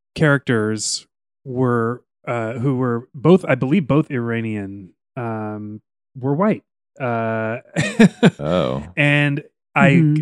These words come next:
Speaker 1: I, ex-, I
Speaker 3: As
Speaker 1: kind
Speaker 3: far,
Speaker 1: of
Speaker 3: as far as we know,
Speaker 2: Yeah.
Speaker 3: they
Speaker 1: I,
Speaker 3: have,
Speaker 1: yeah.
Speaker 3: they
Speaker 1: They have
Speaker 3: have
Speaker 1: no lineage of
Speaker 3: European surnames
Speaker 1: Yeah, they're all, well, they're
Speaker 3: and
Speaker 1: all born in
Speaker 3: places of
Speaker 1: England.
Speaker 3: birth.
Speaker 1: They were all born in London.
Speaker 2: Yeah, but
Speaker 1: <laughs>
Speaker 2: they could still have
Speaker 3: But that
Speaker 1: True.
Speaker 3: doesn't necessarily mean that they're
Speaker 2: Right.
Speaker 3: not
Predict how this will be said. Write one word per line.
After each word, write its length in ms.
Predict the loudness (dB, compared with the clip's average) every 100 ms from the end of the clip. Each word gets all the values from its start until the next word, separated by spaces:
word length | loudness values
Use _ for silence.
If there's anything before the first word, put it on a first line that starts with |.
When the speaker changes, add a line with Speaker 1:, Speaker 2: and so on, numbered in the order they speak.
| 0
Speaker 1:
I, 120 | 0 0
ex-, 300 | -2 -6 -6 -2
I 140 | 0
Speaker 3:
As 100 | 4 4
Speaker 1:
kind 100 | 6
Speaker 3:
far, 180 | 6
Speaker 1:
of 60 | 6
Speaker 3:
as 220 | 4 4
far 200 | 4 6
as 160 | 6 6
we 160 | 6 6
know, 460 | 6 4 0 -4 _ 4
Speaker 2:
Yeah. 340 | 6 6 4
Speaker 3:
they 160 | 4 4
Speaker 1:
I, 40 |
Speaker 3:
have, 340 | 4 2 2
Speaker 1:
yeah. 180 | 0 -4 -12 _ _ _ 0
Speaker 3:
they 100 | 4
Speaker 1:
They 60 |
have 120 | 4
Speaker 3:
have 0 |
Speaker 1:
no 180 | 4 4
lineage 220 | 4 4 2
of 60 |
Speaker 3:
European 420 | 2 2 2 -2 -4 _ _ _ _ _ -10
surnames 720 | -2 0 2 2 0 -2 -2
Speaker 1:
Yeah, 60 | 2
they're 180 | 4
all, 80 | 4
well, 220 | 4 4
they're 160 | 6 4
Speaker 3:
and 80 | 4
Speaker 1:
all 160 | 4 4
born 300 | 0 0 2
in 60 |
Speaker 3:
places 260 | 0 0 -2
of 40 |
Speaker 1:
England. 320 | -2 -2 -4 -8
Speaker 3:
birth. 120 | -10 -6
Speaker 1:
They 80 | -2
were 100 | -2
all 100 | -2
born 220 | -2 -2
in 100 | -4
London. 340 | -6 -6 0
Speaker 2:
Yeah, 200 | 4 4
but 320 | 6 8 6 4 2
Speaker 1:
<laughs> 200 | 2 2
Speaker 2:
they 100 | 0
could 140 | 0
still 280 | 0 0 2
have 340 | 0 -2 -6 0
Speaker 3:
But 80 | 4
that 100 | 6
Speaker 1:
True. 60 | 6
Speaker 3:
doesn't 260 | 4 4
necessarily 540 | 2 0 0 0 2 2
mean 240 | 2 2
that 80 | 2
they're 160 | 2 2
Speaker 2:
Right. 60 |
Speaker 3:
not 260 | 0 -2